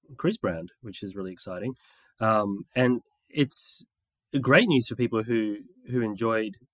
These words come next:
that ship with Crystal, um, to see it get a, get a new life, because there's been such a big question mark, I think, over, over this, um, uh, situation with the, with the collapse of the parent company.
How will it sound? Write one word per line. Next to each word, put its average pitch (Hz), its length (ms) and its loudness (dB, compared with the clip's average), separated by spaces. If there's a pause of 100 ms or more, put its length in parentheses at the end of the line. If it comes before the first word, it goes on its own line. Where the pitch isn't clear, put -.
(160)
that 127 220 2
ship - 320 0
with 110 280 -6
Crystal, 113 480 0 (480)
um, 117 240 2
to - 120 -2
see 127 260 4
it 127 180 -6
get 127 120 2
a, 127 200 2 (100)
get 131 140 0
a 135 40 2
new 135 160 0
life, 139 380 4
because 113 300 -4
there's 117 160 -6
been 120 160 -2
such - 160 -2
a - 40 -8
big 123 140 0
question 127 320 -4
mark, 107 240 -2
I 104 60 -6
think, 104 180 -8
over, 101 360 -4 (540)
over 117 240 0
this, 107 440 -2 (180)
um, 101 460 0 (640)
uh, 107 260 4 (100)
situation 120 560 2
with 95 200 -4
the, 104 240 0
with 101 100 -6
the 123 60 -6
collapse 110 260 0
of 104 80 -2
the - 60 -12
parent 127 180 0
company. 90 320 -8